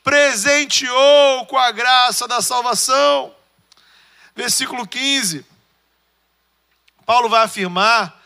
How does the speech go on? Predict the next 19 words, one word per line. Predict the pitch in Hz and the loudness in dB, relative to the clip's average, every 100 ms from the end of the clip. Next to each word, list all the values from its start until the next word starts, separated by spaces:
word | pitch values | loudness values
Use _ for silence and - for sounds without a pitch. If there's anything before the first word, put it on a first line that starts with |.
| _ _ | _ _
com | 202 | -8
a | |
expressão | 190 220 202 - 226 | -6 -4 -4 -2 -4
inefável, | 226 208 - 208 226 233 180 160 131 _ _ - - | -6 -8 -4 0 2 2 0 -8 -14 _ _ -20 -16
que | 247 | -12
não | 247 | -8
existem | 226 226 254 | -8 -8 -12
palavras | 214 247 214 202 226 240 226 190 147 - - - _ _ _ _ | -2 0 2 2 2 2 0 -4 -10 -14 -16 -20 _ _ _ _
suficientes | - - 220 247 190 208 190 214 220 190 170 139 - _ _ - | -14 -12 -10 -6 -6 -6 -6 -8 -8 -12 -16 -18 -20 _ _ -12
para | 214 | -10
descrever | 214 - 226 190 208 349 | -8 -10 -8 -8 -6 -6
esse | - 180 | -6 -8
dom, | 139 135 127 _ _ _ _ _ _ _ _ _ _ _ _ | -12 -14 -18 _ _ _ _ _ _ _ _ _ _ _ _
porque | 196 233 | -14 -10
envolve | 220 185 220 214 | -6 -2 -2 -4
um | |
conjunto | 208 208 185 226 214 | -8 -8 -8 -8 -12
muito | 226 226 240 | -14 -12 -8
amplo | 214 233 240 208 196 139 - | -4 -4 -8 -8 -8 -8 -12